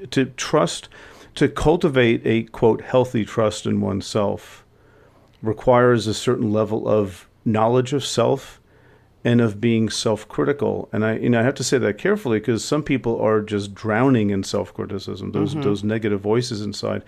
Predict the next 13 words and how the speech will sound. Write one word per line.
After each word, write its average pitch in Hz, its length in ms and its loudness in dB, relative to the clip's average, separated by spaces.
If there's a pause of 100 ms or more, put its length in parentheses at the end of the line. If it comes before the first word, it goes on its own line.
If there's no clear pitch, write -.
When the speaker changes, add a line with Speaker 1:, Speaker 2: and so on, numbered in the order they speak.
(380)
Speaker 1:
That's, 127 180 -2
that's 127 440 -2
not 104 180 2
healthy. 117 420 0 (460)
It's 110 80 -2
like, 120 120 4
it's, 117 200 2
you 131 60 6
know, 113 160 6
there's, 110 320 0
there's, 113 500 0
um, 104 500 4 (840)
it, - 120 -2